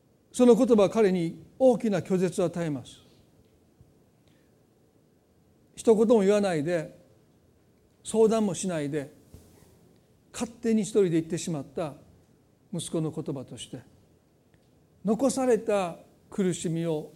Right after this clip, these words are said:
この言葉は深めていきました。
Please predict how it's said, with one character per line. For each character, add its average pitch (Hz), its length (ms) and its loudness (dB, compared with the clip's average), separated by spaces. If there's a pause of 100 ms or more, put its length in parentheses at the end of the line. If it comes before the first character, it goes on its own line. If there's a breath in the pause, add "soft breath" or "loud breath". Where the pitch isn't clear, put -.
(380)
こ 185 120 -6
の 175 100 -2
言 165 240 -8
葉 135 100 -10
は 131 220 -14 (120)
深 - 220 -8
め 156 100 -4
て 147 120 -10
い 127 40 -10
き - 60 -16
ま 120 140 -18
し - 160 -20 (400)
た。 170 60 -20